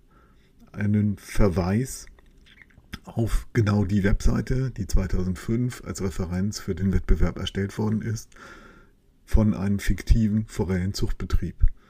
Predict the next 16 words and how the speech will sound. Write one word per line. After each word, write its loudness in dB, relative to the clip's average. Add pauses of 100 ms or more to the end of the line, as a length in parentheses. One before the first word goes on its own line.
(380)
Erst -4
auf -4
Nachfrage 2
und -4
unter -4
Zuhilfenahme -2 (480)
von -4
G -6
P -2
T -6
vier -2
korrigierte 0
die -6
Suchmaschine -2 (140)
ihre -4
Auskunft -8